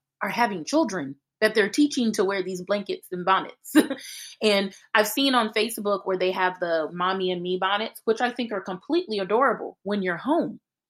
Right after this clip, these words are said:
My fear is, is that one day I'm going to see this whole little family of a mom and her three girls walking around with all their matching bonnets and probably some slippers and some blankets.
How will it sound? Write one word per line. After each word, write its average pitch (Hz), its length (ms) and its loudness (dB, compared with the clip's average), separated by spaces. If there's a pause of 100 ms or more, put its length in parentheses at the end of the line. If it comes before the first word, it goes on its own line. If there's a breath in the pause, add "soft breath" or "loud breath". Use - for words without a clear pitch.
(360)
My 208 180 4
fear 339 360 6
is, 214 260 4
is 226 100 -6
that 233 220 4
one 311 160 2
day 302 120 0
I'm 247 140 0
going 277 180 2
to 339 60 0
see 269 160 -4
this 247 160 -2
whole 269 260 2
little 277 300 -2
family 233 500 0 (180 loud breath)
of 233 100 -2
a 233 60 0
mom 262 360 2
and 233 120 -2
her 240 120 -4
three 269 220 -4
girls 285 340 0
walking 254 300 2
around 269 240 0
with 254 100 0
all 247 160 2
their 262 100 0
matching 247 340 0
bonnets 285 400 4
and 233 100 -4
probably 254 280 2
some 254 160 -6
slippers 269 360 -4
and 262 100 -6
some 269 140 -4
blankets. 320 520 -4